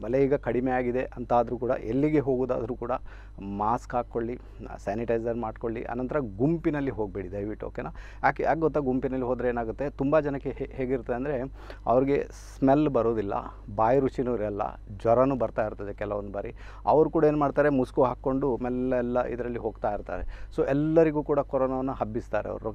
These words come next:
ರೈಟಾ? So ಅವ್ರು ಏನು ಮಾಡ್ತಾರೆ, ಎಲ್ಲ ಸ್ಪ್ರೆಡ್ ಮಾಡ್ತಾ ಹೋಗ್ತಾರೆ.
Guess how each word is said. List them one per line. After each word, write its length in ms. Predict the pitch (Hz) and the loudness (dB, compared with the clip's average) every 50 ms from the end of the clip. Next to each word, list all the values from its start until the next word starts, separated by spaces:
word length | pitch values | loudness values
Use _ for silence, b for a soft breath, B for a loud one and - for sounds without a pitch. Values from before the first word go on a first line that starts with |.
| 110 - - | -6 -4 -2
ರೈಟಾ? 240 | 110 110 113 - 147 147 - - - | -2 -2 0 -2 -4 -4 -6 -8 -4
So 60 | 127 | -2
ಅವ್ರು 180 | 110 110 117 123 | 0 0 0 0
ಏನು 140 | 123 123 123 | -2 -2 -2
ಮಾಡ್ತಾರೆ, 280 | 123 120 - 143 139 | -4 -4 -4 -6 -6
ಎಲ್ಲ 140 | 131 123 131 | -4 -4 -4
ಸ್ಪ್ರೆಡ್ 340 | - - - 120 123 120 131 | -6 -2 0 0 2 2 2
ಮಾಡ್ತಾ 280 | 123 117 113 110 113 | 2 0 0 0 -2
ಹೋಗ್ತಾರೆ. 360 | 98 98 101 - - 92 92 | -4 -4 -6 -8 -8 -8 -8